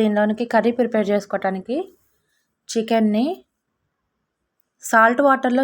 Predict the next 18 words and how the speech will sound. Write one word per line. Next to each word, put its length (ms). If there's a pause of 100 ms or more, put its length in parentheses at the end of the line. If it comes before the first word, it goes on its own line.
చికెన్ 380
నానబెడితే 560 (180)
కర్రీ 240
చేయడానికైనా 600
ఫ్రై 140 (100)
చేయడానికైనా 600 (100)
ఒక 160
హాఫ్ 180
అన్ 100
అవర్ 240
ముందు 240
నానబెడితే 560 (1500)
ముక్క 260
జ్యూసీ 340
జ్యూసీగా 500
చాలా 280
టేస్టీగా 520
ఉంటుంది, 400